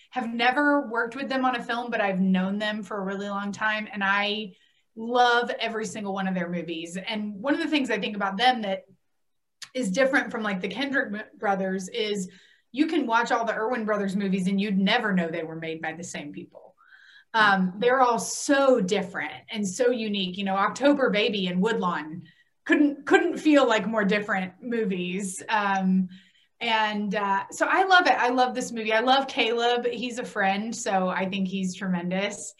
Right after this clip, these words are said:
Um, and then Sean and I have worked together before. We've played husband and wife. And so I'm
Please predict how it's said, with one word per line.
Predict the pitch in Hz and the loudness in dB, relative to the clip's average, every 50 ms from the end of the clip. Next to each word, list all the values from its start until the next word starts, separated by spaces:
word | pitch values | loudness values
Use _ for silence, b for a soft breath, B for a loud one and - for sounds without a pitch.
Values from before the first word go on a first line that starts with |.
| B B B B B B B | B B B B B B B
Um, | 220 208 202 196 196 208 | 2 2 2 2 0 -2
and | 233 226 | -4 -4
then | 226 220 - | -4 -4 -4
Sean | - - 269 240 240 240 | 0 2 4 6 6 6
and | 233 226 | 4 4
I | 214 214 | 4 4
have | 208 196 180 | 4 4 2
worked | 185 190 190 185 - | 2 0 0 -2 -2
together | 269 262 254 254 262 269 262 | 2 4 4 4 4 2 0
before. | 285 277 277 285 285 285 285 294 285 - | -2 -2 0 0 2 4 4 4 2 0
We've | 233 214 196 185 - _ | -4 -6 -6 -8 -10 _
played | - 214 202 196 | -4 -2 -2 0
husband | 202 208 196 185 202 196 190 | 0 0 0 0 0 0 0
and | 190 190 | 0 0
wife. | 175 175 185 214 240 262 - - | 0 2 2 0 0 -2 -4 -4
And | 208 190 190 185 | -4 -2 -2 -2
so | - 196 | 0 0
I'm | 185 175 175 175 180 180 180 | 0 0 0 0 0 -2 -2